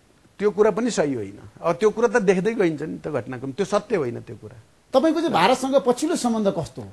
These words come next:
Speaker 2: खास गरी अहिलेको
Speaker 1: मैले
Speaker 2: परिस्थिति?
Speaker 1: भारतसँग राम्रो सम्बन्ध बनाएर जानुपर्छ भन्ने चाहिँ कोसिस हाम्रो बाह्र बुँदे समझदारीदेखि नै हो। किनभने हो, भारतसँग हाम्रा केही समस्याहरू पनि छन्। त्यो कुरा पनि मैले प्रधानमन्त्रीको रूपमा जाँदा पनि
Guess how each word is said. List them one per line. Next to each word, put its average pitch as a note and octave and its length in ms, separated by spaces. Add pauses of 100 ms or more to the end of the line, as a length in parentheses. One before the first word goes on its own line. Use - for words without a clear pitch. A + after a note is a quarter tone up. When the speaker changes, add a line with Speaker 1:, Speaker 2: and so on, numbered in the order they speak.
(120)
Speaker 2:
खास C#3+ 220
गरी A2 120
अहिलेको A#3 360
Speaker 1:
मैले - 0
Speaker 2:
परिस्थिति? B3 420
Speaker 1:
भारतसँग A#3+ 300
राम्रो G#3+ 260
सम्बन्ध A#3 340
बनाएर A3 400
जानुपर्छ G3+ 540
भन्ने E3+ 320
चाहिँ F#3 180
कोसिस E3+ 340
हाम्रो D#3+ 260
बाह्र D#3 280
बुँदे F3 240
समझदारीदेखि D#3+ 720
नै E3 160
हो। C3+ 240 (680)
किनभने F#3+ 200
हो, E3+ 380
भारतसँग F#3 540
हाम्रा F3+ 300
केही F#3 240
समस्याहरू E3 580
पनि A3+ 220
छन्। F3+ 380 (580)
त्यो F3+ 100
कुरा G3 200
पनि G#3+ 200
मैले G3 260
प्रधानमन्त्रीको G3+ 600
रूपमा G3+ 240
जाँदा G3 300
पनि G#3+ 340